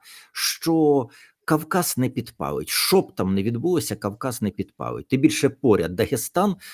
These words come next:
який є затятими ворогами Чечні, просто затятими. Тому... Того не дасть. А от тюркські, особливо азербайджанські, я ж дуже добре пригадую, коли я ще був депутатом в міжнародному комітеті,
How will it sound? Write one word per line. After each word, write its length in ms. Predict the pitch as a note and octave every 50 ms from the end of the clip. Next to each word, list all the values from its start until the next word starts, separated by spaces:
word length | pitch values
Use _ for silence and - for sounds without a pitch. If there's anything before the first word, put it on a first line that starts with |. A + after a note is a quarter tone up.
| - - _
який 420 | A2+ F#2+ B2+ C3 B2+ - E3+ D#3
є 120 | C#3+ C3 G#2+
затятими 800 | F2 E2+ F2 F#3 F#3 F#3+ - - G2+ D#2+ - - F2 F2+ F2+
ворогами 640 | F2 F2+ G#2+ G#2 G#2+ G#2+ G#2 C#3 E3+ F#3 F3 E3 D3+
Чечні, 560 | - - A#2+ A2 - - - F2+ E2 D2 - -
просто 380 | - B2 C#3+ C#3 - - A#2 G#2
затятими. 680 | E2+ G#2+ A#2+ A#2 - - A#1+ - - - C2 A#1+ A1 - _ - - - _ _ _
Тому... 500 | - D3+ E3+ F#3+ G3+ G3 F#3 F3 D3 - - - - _ _ _
Того 240 | - G3+ E3 E3+
не 160 | F3 D#3+ D#3 C#3+
дасть. 440 | - F#2+ D2 C#2 - - - - - _ _ _ _ -
А 80 | B2+
от 160 | C#3 D3+ D3 D3+ - - -
тюркські, 480 | G#3+ A#3 A3+ - - - - - G2+ E2+
особливо 440 | E2+ - - - A#2 C3+ B2 A2+
азербайджанські, 800 | B2 A#2 G2+ B2 B2+ A2+ A#2+ A#2+ G2+ F2+ C2 B1+ - - - - - _ - _ _
я 100 | - D3+
ж 80 | D#3+ D#3+
дуже 180 | A3+ G#3+ F#3
добре 240 | F3+ G3 E3 E3 F3+
пригадую, 300 | - - C#3 C3 G#2 F#2+
коли 140 | - C#3 C3
я 40 | A#2
ще 120 | - C#3
був 120 | A2 C3 B2+
депутатом 520 | C3+ A#2+ - A2 - G#3+ A3+ - G#2 F2
в 40 | F#2
міжнародному 580 | A2+ A2+ A2 A#2 B2 A2+ G2 E2+ F#2 F#2 G2
комітеті, 600 | G2+ - B2+ C#3+ D3 G3 G3+ F#3+ - - F2 D2+